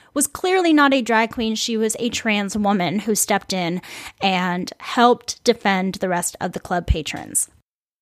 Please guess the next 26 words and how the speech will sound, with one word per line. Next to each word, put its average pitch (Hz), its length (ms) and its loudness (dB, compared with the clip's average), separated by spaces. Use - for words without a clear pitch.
These 277 260 4
are 262 220 2
the 254 80 4
names 233 440 4
of 220 260 -2
the 220 360 0
five 208 480 2
people 208 380 0
who 262 140 2
lost 226 340 4
their 220 140 0
lives 180 360 -2
that - 200 -8
night. 185 500 -10
The 233 120 -2
first 233 340 2
was 226 180 2
Derek 208 400 0
Rump, 247 420 4
who 254 120 0
was 208 140 2
a 214 60 2
bartender 214 520 0
at 214 140 -2
Club 220 300 0
Q, 196 460 -2